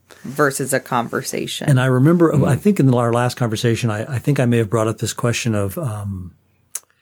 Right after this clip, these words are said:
Speaker 2: emotional chastity.
Speaker 1: Mm.
Speaker 2: This idea of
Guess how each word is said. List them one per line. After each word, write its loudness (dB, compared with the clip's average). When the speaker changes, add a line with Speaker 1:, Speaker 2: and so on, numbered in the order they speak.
Speaker 2:
emotional -2
chastity. -4
Speaker 1:
Mm. -2
Speaker 2:
This 2
idea 4
of -2